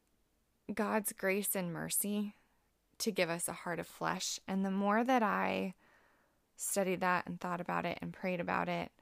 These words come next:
the reason that God wants us to have hearts of flesh versus hearts of stone is 'cause he wants us to experience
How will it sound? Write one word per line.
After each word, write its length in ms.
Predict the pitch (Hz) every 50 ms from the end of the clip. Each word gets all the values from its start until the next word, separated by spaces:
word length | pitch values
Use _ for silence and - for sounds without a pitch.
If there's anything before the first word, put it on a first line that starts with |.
| - - - - - _ _ -
the 100 | 214 196
reason 840 | 190 208 220 240 262 233 220 196 185 185 185 180 185 196 190 185 _ _ _ _ _ _ _ -
that 200 | - 196 180 -
God 260 | - 196 185 180 175
wants 420 | 170 175 170 170 185 202 214 - 214
us 380 | 196 196 196 - - - -
to 200 | - - 214 196
have 600 | 180 180 190 180 165 160 165 180 - - - - _ _ _ _ _ _ _ _ _
hearts 380 | - - 208 214 214 - -
of 120 | - 190 -
flesh 720 | - - - - - - 180 156 107 175 - - - - -
versus 360 | 185 180 180 - - 170 -
hearts 320 | - - 196 190 - -
of 100 | - -
stone 640 | - - - - - 180 180 180 185 185 190 196 185 - - - - - - - - - _ _ -
is 140 | 208 196 -
'cause 240 | - - 214 202
he 580 | - - - - 220 220 214 220 220 220 233 226 _ _ _ _ _ _ _ _ _ _ _ _ _ _ _ _ _ _ _ _ _ _ _ -
wants 320 | 196 202 208 208 220 -
us 160 | 277 277 - -
to 180 | - - 233
experience 840 | 208 - - - - - 190 190 190 185 185 - - - - - -